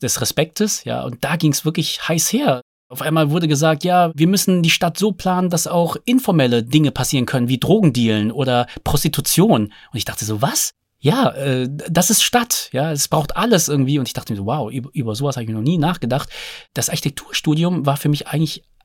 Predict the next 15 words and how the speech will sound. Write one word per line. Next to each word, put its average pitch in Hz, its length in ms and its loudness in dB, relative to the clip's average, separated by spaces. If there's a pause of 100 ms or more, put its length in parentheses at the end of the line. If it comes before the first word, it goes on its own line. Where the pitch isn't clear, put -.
ein 139 160 0
Philosophieclub. - 1400 -2 (460)
Da 123 320 -4
wurde 147 240 0
echt 185 200 -2
über 156 220 0
vieles 220 540 -2
diskutiert, 180 560 0
was 147 200 0
wir 147 200 0
eigentlich 160 320 0
überhaupt 147 260 -2
nicht 135 160 0
ändern 139 240 2
können. 139 320 0